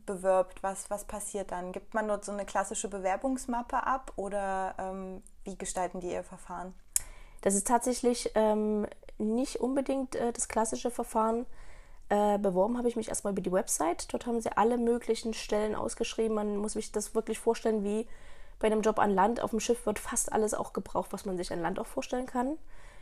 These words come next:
Speaker 2: Ich habe mich also ganz unkompliziert beworben dort online und dann relativ schnell kam auch eine Rückmeldung. Und dann war der erste Step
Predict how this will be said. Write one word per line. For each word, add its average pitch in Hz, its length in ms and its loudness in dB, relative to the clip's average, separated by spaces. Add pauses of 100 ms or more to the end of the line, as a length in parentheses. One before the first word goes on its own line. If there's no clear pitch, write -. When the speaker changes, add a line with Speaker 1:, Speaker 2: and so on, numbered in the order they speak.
(140)
Speaker 2:
Ich - 60 -16
habe 220 100 0
mich 226 80 0
also 208 160 2
ganz 214 180 2
unkompliziert 202 600 0
beworben 202 460 4
dort 240 400 0
online 302 540 2
und 214 260 0
dann 214 320 2
relativ 208 380 -2
schnell 208 280 0
kam 196 380 -4
auch - 160 -6
eine 202 140 -2
Rückmeldung. 262 640 2 (540)
Und 208 200 0
dann 208 200 4
war 202 180 4
der 190 160 2
erste - 280 0
Step - 420 0